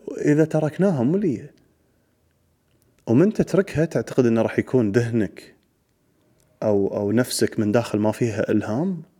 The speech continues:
صدقني راح تلقى فيها إلهام، راح تلقى في أمور ودك تسويها. راح تلقى عندك أفكار. راح تلقى عندك طرق. راح تلقى عندك creativity، إبداع موجود.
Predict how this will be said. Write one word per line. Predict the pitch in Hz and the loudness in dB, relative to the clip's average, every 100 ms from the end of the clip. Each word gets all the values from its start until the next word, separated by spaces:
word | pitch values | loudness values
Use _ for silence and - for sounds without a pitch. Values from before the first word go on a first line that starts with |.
| _ _ _ | _ _ _
صدقني | - - 101 131 160 151 | -14 -8 -2 2 2 2
راح | 113 | 0
تلقى | - 117 117 | -2 0 0
فيها | - 117 107 | 0 -2 0
إلهام، | 107 117 151 113 | -2 0 -2 -2
راح | - | -4
تلقى | - 110 110 | -6 -4 -2
في | - 117 | -2 -2
أمور | 120 113 | 0 2
ودك | 139 170 - | 2 0 -4
تسويها. | - 120 90 - 127 _ _ _ _ _ _ _ _ _ _ _ _ _ - | -2 -2 -2 -6 -16 _ _ _ _ _ _ _ _ _ _ _ _ _ -10
راح | - | -8
تلقى | - 104 110 | -4 0 2
عندك | 107 107 - | 2 0 -2
أفكار. | - - 165 165 117 - _ _ _ _ _ _ _ _ _ _ _ _ _ _ _ _ - | -6 -4 -2 0 -2 -8 _ _ _ _ _ _ _ _ _ _ _ _ _ _ _ _ -4
راح | 110 | -2
تلقى | 120 117 | 2 2
عندك | 110 117 117 - | 4 2 0 0
طرق. | 165 151 110 - - _ _ _ _ _ - | 2 2 0 -10 -20 _ _ _ _ _ -6
راح | - | -4
تلقى | - 113 110 | 0 2 2
عندك | 110 104 | 2 -2
creativity، | - 113 107 170 175 185 117 - | 0 0 2 0 0 0 0 -2
إبداع | 98 101 139 175 | -4 0 0 2
موجود. | 117 101 95 85 | 0 -2 -4 -8